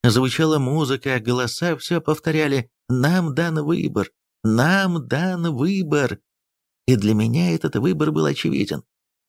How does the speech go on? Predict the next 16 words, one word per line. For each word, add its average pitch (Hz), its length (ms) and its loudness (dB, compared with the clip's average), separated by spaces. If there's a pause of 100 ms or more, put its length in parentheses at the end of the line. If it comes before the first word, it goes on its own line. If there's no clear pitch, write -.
(320)
На 135 160 6
следующей 123 520 0
неделе 123 480 2
я 117 240 0
пересмотрел 117 680 0
фильм 120 440 0
три 143 360 -2
или 113 360 -2
четыре 98 460 0
раза, 180 480 -2 (360)
всякий 123 380 0
раз 175 360 -2 (300)
прокрадываясь 120 840 0
в 90 100 -2
зал 139 220 0
тайком, 120 640 0